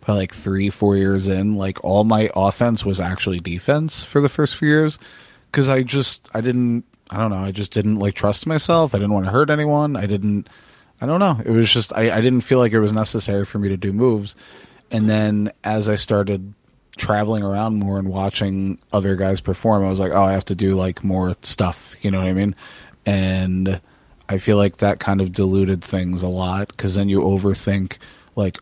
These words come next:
"Oh, I could do this and I could do this and this would look cool and this would look cool." But, you know, I, I guess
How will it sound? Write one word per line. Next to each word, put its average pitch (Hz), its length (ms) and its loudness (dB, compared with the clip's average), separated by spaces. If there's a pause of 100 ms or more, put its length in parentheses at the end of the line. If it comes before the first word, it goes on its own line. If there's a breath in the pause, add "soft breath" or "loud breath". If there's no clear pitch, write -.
"Oh, 107 400 4
I 107 60 -2
could 107 160 0
do 101 120 2
this 107 280 2
and 101 80 0
I 98 40 -2
could 95 140 -4
do 98 100 -2
this 101 300 2
and 98 80 0
this 101 160 0
would 101 80 0
look 98 140 -2
cool 95 200 0
and 92 120 0
this 98 140 -2
would 95 100 -2
look 95 100 -4
cool." 95 340 0 (360 loud breath)
But, 180 340 4 (100)
you 156 200 -2
know, 120 260 0 (1120)
I, 117 220 -2
I 113 100 0
guess 120 380 0